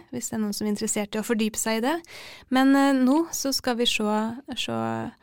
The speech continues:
litt lenger frem i tid, og på hva som faktisk har skjedd de her siste årene.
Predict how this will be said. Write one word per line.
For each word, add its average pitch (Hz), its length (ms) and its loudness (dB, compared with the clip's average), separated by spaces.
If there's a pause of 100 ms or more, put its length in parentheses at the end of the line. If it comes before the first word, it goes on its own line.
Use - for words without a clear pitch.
(280)
litt 254 120 0
lenger 226 340 2
frem 220 240 0
i 220 60 -2
tid, 330 340 0 (160)
og 247 160 -12
på 240 340 -2
hva 220 220 -4
som 220 160 -4
faktisk - 380 -8
har 208 100 -4
skjedd 208 400 -4
de 226 240 -6
her 214 100 -4
siste 220 380 -6
årene. 214 300 -4